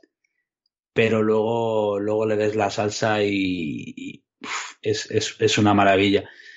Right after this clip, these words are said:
Y esa sensación de abusar cuando le metes el Triesfera y, y la, es que a, a Rafa se lo decía, digo, "Mira que a veces me equivoco jugando y, y, y tal, pero es que, es,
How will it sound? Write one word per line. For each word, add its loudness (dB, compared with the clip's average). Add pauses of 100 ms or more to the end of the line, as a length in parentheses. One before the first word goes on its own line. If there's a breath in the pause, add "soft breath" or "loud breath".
(100)
Y 4
esa 2
sensación 0
de 0
abusar -2
cuando -2
le 0
metes 0
el 0
Triesfera 0
y, -2 (500 loud breath)
y -2
la, 2
es -8
que -2 (340)
a, 0 (200)
a 2
Rafa 2
se -2
lo 2
decía, -2
digo, -4
"Mira -6
que -6
a -4
veces -2
me 0
equivoco 0
jugando 0
y, -2 (640 soft breath)
y, 2 (600)
y 2
tal, 4
pero 0
es -10
que, -4
es, -12